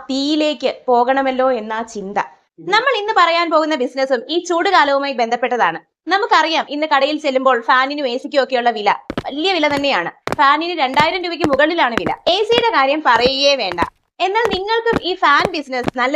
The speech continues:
രീതിയിൽ തുടങ്ങാൻ സാധിക്കും. അതും വൻ വിലക്കുറവിൽ. ബ്രാൻഡഡ് കമ്പനികൾ വിപണിയിൽ ഇറക്കുന്നതിനേക്കാൾ വെല്ലുന്ന ഡിസൈനുകളുള്ള ഫാനുകൾ. ഒരു ഫാൻ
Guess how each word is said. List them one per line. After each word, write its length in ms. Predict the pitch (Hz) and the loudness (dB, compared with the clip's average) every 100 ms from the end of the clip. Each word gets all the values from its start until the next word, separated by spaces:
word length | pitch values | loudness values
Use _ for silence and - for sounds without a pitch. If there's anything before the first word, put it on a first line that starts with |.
| 330 | -2
രീതിയിൽ 240 | 277 285 311 | -4 -4 -2
തുടങ്ങാൻ 320 | 220 226 247 240 | -2 -2 -4 -2
സാധിക്കും. 300 | 254 262 - - 330 | -2 -4 -4 0 2
അതും 200 | 311 508 _ _ 240 | 0 -8 _ _ 0
വൻ 160 | 302 381 480 | 2 0 -4
വിലക്കുറവിൽ. 540 | 349 320 320 285 247 - _ - | 0 0 2 0 0 -6 _ 0
ബ്രാൻഡഡ് 460 | 311 311 392 453 440 | 2 2 2 -2 2
കമ്പനികൾ 360 | 403 392 359 370 302 | 0 0 -2 -2 -2
വിപണിയിൽ 400 | 277 339 359 330 | 0 0 0 -2
ഇറക്കുന്നതിനേക്കാൾ 680 | 320 302 294 294 302 294 285 247 | -2 -2 -2 -2 0 0 2 2
വെല്ലുന്ന 400 | 285 302 381 381 311 | 0 0 -2 0 -2
ഡിസൈനുകളുള്ള 640 | 285 311 330 339 320 262 269 | -2 -2 -2 0 2 4 4
ഫാനുകൾ. 320 | 240 202 185 - _ _ _ - | 2 0 -4 -10 _ _ _ 0
ഒരു 100 | 415 523 | 2 4
ഫാൻ 240 | 370 339 | 4 4